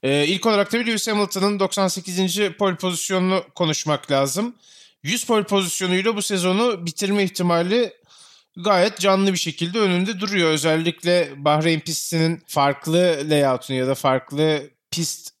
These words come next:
versiyonunu diyebiliriz herhalde. Kullanılacağını düşünürsek Mercedes takımının avantajıyla beraber doksan dokuz çok olası gözüküyor. Abu Dhabi de yine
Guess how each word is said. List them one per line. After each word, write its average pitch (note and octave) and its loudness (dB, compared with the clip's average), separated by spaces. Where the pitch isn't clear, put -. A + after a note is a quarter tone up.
versiyonunu C#3+ 0
diyebiliriz A2+ -2
herhalde. A2+ 0
Kullanılacağını D3+ 0
düşünürsek F3 -4
Mercedes D3 0
takımının D3 -4
avantajıyla C#3+ 0
beraber C3 0
doksan G3 0
dokuz G#3 -4
çok B3+ -2
olası A#3 0
gözüküyor. G#3 0
Abu G3 -2
Dhabi G#3+ -2
de B2 0
yine C#3+ 2